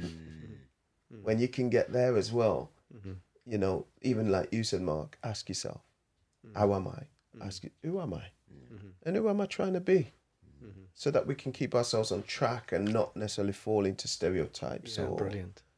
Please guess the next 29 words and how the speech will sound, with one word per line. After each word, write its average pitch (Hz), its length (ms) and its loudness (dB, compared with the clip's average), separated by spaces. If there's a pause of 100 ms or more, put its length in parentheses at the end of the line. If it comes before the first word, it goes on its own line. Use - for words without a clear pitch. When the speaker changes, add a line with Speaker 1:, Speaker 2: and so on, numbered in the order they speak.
Speaker 2:
Yeah. 101 240 -12
Speaker 3:
you 92 120 -2
know, - 260 -6 (760)
Speaker 1:
Yeah. 71 100 -20 (280)
Speaker 3:
yeah, 98 220 -4 (240)
Speaker 1:
It's - 60 -14
Speaker 3:
things 110 160 -2
Speaker 1:
so, 127 80 6
Speaker 3:
like 120 100 6
that. 101 60 0
Speaker 1:
so, 87 200 -2
so 78 320 -6
true. 95 280 -2
I - 20 0
mean, 87 180 -4
something 104 300 -4
that 73 100 -2
really 87 380 -2
made, 80 220 -2 (180)
my, 85 120 -8
my 95 120 0
birthday 95 320 0
was 82 160 -4
a 80 40 -8
few 76 200 -16
days 78 260 -8
ago, 69 240 -10 (480)
and 78 420 -2
something 107 300 -2